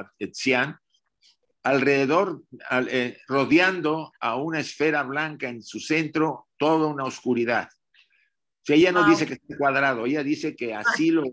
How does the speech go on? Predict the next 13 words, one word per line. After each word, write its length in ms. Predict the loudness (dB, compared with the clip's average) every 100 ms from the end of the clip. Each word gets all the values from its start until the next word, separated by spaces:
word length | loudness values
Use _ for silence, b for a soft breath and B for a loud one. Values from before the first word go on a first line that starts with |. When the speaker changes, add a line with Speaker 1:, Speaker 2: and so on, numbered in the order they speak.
| -6
Speaker 1:
lo 160 | -2 0
vio 440 | 2 2 0 -4
en 100 | -12
el 200 | -12 -8
libro, 200 | -6 -8
porque 180 | -8 -4
los 180 | -2 0
libros 240 | 0 0
son 140 | -4 -6
cuadrados, 560 | -4 -4 -4 -6 -10
no 100 | -12
son, 240 | -10 -6 -4
este, 680 | -4 -2 -2 -2 -4 -6